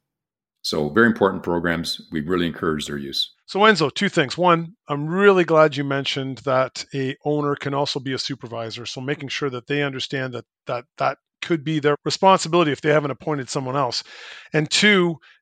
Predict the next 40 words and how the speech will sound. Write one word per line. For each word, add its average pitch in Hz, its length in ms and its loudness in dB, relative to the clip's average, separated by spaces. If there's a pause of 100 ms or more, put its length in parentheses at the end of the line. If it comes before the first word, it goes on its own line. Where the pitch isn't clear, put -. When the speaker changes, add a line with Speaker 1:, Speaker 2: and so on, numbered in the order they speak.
(140)
Speaker 2:
you 151 100 0
mentioned 160 500 0
that, 143 380 4
uh, 135 240 -2
if - 280 -4 (100)
a 135 80 -6
small 196 320 0
business 185 320 0
owner 175 220 0
wants 156 300 -2
to 175 100 -8
come 160 200 -2
in 151 380 0
and 131 260 -6
take 147 320 -2
our 139 200 0
Basics 139 420 -2
of 139 80 -8
Supervising 131 560 -4
class 127 500 0 (920)
in 185 200 2
person 156 640 0 (100)
at 151 160 4
an 151 100 0
I 139 140 2
H 139 140 -6
S - 120 -6
A 143 80 0
facility, 127 580 -6
again, 127 380 -4
how 143 220 0
much 202 200 0
does 226 100 -6
that 220 160 -4
cost, 226 260 -2
whether 185 220 -2
it's 180 100 -8
provincial 185 400 -6
or 165 40 -8
federal? 208 340 -10